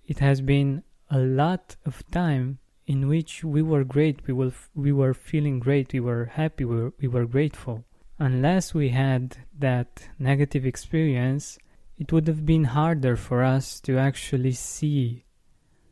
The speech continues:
the good in our life and the fact that we have it pretty good.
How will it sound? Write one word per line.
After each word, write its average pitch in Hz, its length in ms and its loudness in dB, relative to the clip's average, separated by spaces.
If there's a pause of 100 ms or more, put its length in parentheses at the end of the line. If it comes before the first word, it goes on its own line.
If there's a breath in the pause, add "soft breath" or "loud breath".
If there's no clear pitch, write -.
(440)
the 131 120 0
good 135 240 6
in 120 120 0
our 120 220 0
life 127 320 0
and 127 140 -2
the 120 60 -4
fact 127 280 -4
that 127 280 -4 (560 soft breath)
we 139 120 2
have 151 240 2
it 156 140 -2
pretty 127 260 -4
good. 117 400 -2